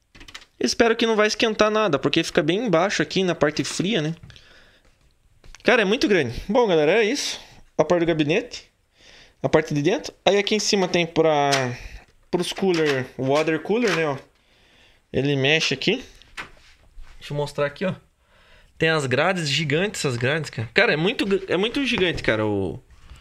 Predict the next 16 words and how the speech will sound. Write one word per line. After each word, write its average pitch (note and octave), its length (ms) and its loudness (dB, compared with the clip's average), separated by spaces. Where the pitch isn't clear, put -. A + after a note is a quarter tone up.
o C#3 100 -4
negócio. B2+ 480 -2
Aqui F#3 220 0
em A3 60 0
cima F#3 260 0
tem F3+ 120 0
um F3+ 60 2
negócio E3+ 240 2
de F3 60 0
borracha, D#3+ 560 2
que - 100 0
é - 20 -2
só E3 300 0
uma C#3 460 0
da B2+ 100 4
Aerocool. D3 640 0